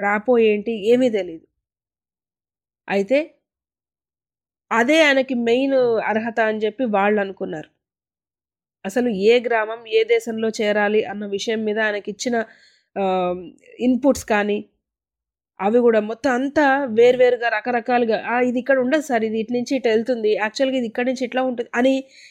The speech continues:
ఇష్టం వచ్చినట్టు ఎవరికి నచ్చినట్టు వాళ్ళు సలహాలు ఇవ్వడం మొదలుపెట్టారు. బయట చూస్తేనేమో విపరీతమైన నిరసన ప్రదర్శనలు. ఇంకెలా లాభం లేదని ఆయన మ్యాప్ దగ్గర పెట్టుకొని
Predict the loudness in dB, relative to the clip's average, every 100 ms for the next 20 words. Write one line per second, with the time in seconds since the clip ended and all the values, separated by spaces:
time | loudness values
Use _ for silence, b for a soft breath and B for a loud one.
0 | -6 0 4 4 4 0 0 2 2 2
1 | 0 -2 -2 0 -2 0 -2 -2 -2 -4
2 | -6 -8 -8 -10 -12 -14 _ _ _ _
3 | _ _ _ _ _ _ -8 -2 0 0
4 | -2 -4 -4 -4 -4 -4 -4 -4 -6 -4
5 | -2 -2 -2 -2 -2 -4 -8 -6 -6 -6
6 | -10 -12 -14 _ _ _ _ _ _ _
7 | _ _ _ _ _ -6 0 2 2 2
8 | 0 -6 -8 -8 -8 -10 -8 -6 -2 -2
9 | -2 -4 -4 -4 -4 -8 -10 -10